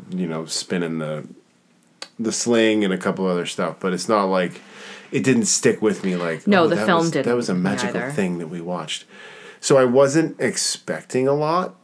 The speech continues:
Speaker 1: from it. Like, I wasn't expecting that we were gonna sit down and watch, like, Quest for Fire or something, like, a real serious look at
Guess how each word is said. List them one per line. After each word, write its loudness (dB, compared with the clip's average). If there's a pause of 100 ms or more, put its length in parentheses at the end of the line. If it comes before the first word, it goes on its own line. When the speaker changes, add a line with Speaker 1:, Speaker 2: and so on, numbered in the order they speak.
(340)
Speaker 1:
from 2
it. -4
Like, -4
I 4
wasn't 6
expecting 2
that 4
we 4
were 2
gonna 4
sit -2
down 2
and 0
watch, 0
like, 0
Quest -4
for -14
Fire -4
or -10
something, -12
like, -8
a -2
real 0
serious -4
look -4
at -8